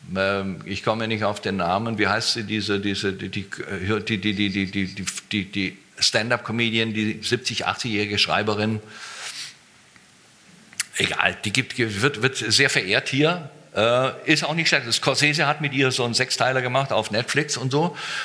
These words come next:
Und dann lese ich natürlich die Begeisterung raus, überhaupt diesen Flug erlaubt zu kriegen. Ja? Weil, das muss ich schon auch sagen, die F A Z statt-, stattet die Redakteurinnen und Redakteure noch, noch sehr luxuriös in dem Sinn auch, dürfen noch reisen.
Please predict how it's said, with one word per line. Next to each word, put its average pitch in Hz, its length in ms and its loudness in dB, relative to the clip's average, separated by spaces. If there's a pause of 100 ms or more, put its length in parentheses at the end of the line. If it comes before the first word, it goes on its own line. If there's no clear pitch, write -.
(140)
Und 127 120 2
dann 131 120 2
lese 160 200 2
ich 165 80 -2
natürlich 156 300 0
die 135 80 -2
Begeisterung 151 760 0
raus, 139 380 0
überhaupt 139 360 2
diesen 123 200 0
Flug 160 240 -2
erlaubt - 340 -2
zu - 80 0
kriegen. - 340 -8 (520)
Ja? - 400 2 (200)
Weil, 123 140 6
das 143 160 -6
muss 151 120 -4
ich 107 60 -2
schon 117 140 -2
auch 117 160 2
sagen, 180 300 0
die 147 160 4
F 131 140 2
A 127 100 0
Z - 260 2
statt-, 139 380 0 (260)
stattet 135 480 0
die 123 160 2
Redakteurinnen 123 480 2
und 127 40 0
Redakteure 127 420 0
noch, 127 320 -2
noch 110 240 2
sehr 117 180 2
luxuriös 120 560 2
in 117 100 0
dem 117 180 2
Sinn 139 100 -2
auch, 165 100 0
dürfen 123 300 4
noch 127 160 2
reisen. 165 420 2